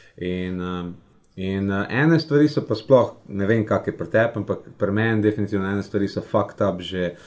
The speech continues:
od samega otroštva dalje in bi jih mogel na novo iz nule, po moje, postaviti. In to pa težko sam narediš, ne. Rabiš nekoga drugega, da ti pomaga pri tem.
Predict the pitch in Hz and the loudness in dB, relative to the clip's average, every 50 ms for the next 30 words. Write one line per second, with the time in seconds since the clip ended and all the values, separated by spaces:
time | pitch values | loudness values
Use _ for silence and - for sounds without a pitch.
0 | - - - - _ - 95 92 92 87 - - - 113 110 110 110 101 101 92 | -20 -20 -20 -20 _ -8 -4 -4 -4 -4 -4 -4 0 0 2 2 2 2 0 0
1 | - - 107 107 104 107 - - 92 85 95 95 101 110 113 117 113 110 107 104 | 0 2 4 4 4 2 0 -6 -6 -2 0 0 2 2 2 2 2 0 0 2
2 | 98 104 101 - - 113 117 117 113 117 120 117 117 117 113 110 113 123 127 127 | 4 2 2 2 0 -2 -2 -2 -2 -2 0 0 0 0 0 2 2 4 4 4
3 | 123 120 120 123 123 123 123 120 113 120 135 139 127 113 95 - - - 127 90 | 4 4 4 4 4 6 4 4 4 4 6 6 6 6 4 2 0 -4 -6 -6
4 | 87 85 80 80 - 85 - - 92 78 78 - 95 90 - 120 - - 110 - | -4 -4 -6 -8 -10 -10 -6 -4 -4 -4 -4 -4 -8 -6 -6 -4 -4 -4 -4 -6
5 | 117 101 - - 117 104 - - 98 90 90 85 82 80 80 80 78 - 85 82 | -6 -8 -4 -2 -2 -2 0 -2 -4 -4 -4 -6 -6 -6 -6 -8 -8 -10 -12 -12
6 | 85 90 92 92 92 87 82 - 95 85 - 90 87 90 85 90 85 82 85 82 | -12 -8 -6 -6 -6 -6 -6 -8 -8 -6 -4 -4 -4 -4 -4 -4 -4 -4 -4 -6
7 | 78 - - - - 80 80 82 80 78 78 - - 80 80 - 82 | -8 -12 -16 -14 -10 -10 -8 -8 -8 -10 -12 -14 -16 -18 -18 -20 -20